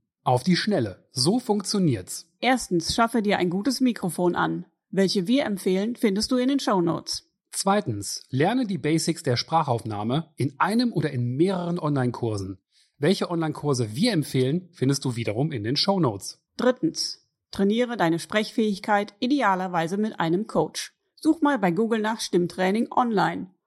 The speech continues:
Speaker 2: Ein guter Coach wird dir auch sagen können, ob du tatsächlich mit deiner Stimme eine Chance hast oder wie du sie am besten einsetzt. Eine Empfehlung hierzu natürlich wieder in den Shownotes.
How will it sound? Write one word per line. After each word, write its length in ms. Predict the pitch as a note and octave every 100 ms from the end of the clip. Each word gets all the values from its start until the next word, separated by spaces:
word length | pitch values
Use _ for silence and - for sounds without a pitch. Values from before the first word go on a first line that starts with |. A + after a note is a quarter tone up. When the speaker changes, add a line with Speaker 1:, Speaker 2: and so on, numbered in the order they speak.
| _ _ -
Speaker 2:
Ein 120 | A#3
guter 260 | D4+ D#4
Coach 400 | A#3 A3 A#3 -
wird 140 | G3 F#3+
dir 120 | -
auch 80 | D#3+
sagen 360 | F#3+ F#3 F#3+
können, 420 | G#3 F#3+ F#3+ F#3+ -
ob 140 | G#3
du 80 | A3+
tatsächlich 680 | A3+ A#3+ A#3+ B3+ A#3 A#3+ -
mit 160 | F#3+ F3
deiner 200 | F3 F3
Stimme 360 | - F#3+ A3
eine 240 | - F3 G3+
Chance 380 | A#3+ C4 A#3
hast 280 | C4 B3+ - - - _
oder 380 | - C#4+ C4+ A#3
wie 140 | A3
du 120 | F3 F3
sie 140 | G#3
am 140 | G#3+
besten 340 | F3 D#3+ - C4
einsetzt. 640 | - F3 - - - - _ _ _ -
Eine 200 | G3+ G3+
Empfehlung 500 | G3+ - C#4+ D4 C#4+
hierzu 420 | A#3+ A#3+ - A#3
natürlich 480 | A3+ F3+ F#3 F#3 G#3+
wieder 220 | F3+ F#3
in 120 | F3
den 120 | G#3+ C4
Shownotes. 720 | F#3 E3+ E3 - - -